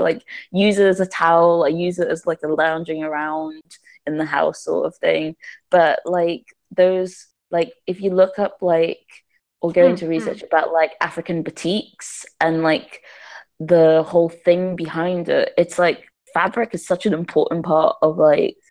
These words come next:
Speaker 1: life. Like, the thing is, like, I remember saying to someone,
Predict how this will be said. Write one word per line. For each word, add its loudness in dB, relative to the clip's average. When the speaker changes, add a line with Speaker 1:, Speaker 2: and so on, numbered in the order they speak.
Speaker 1:
life. 4
Like, 2
the -6
thing 0
is, -6
like, 0
I 0
remember 0
saying 0
to -18
someone, -6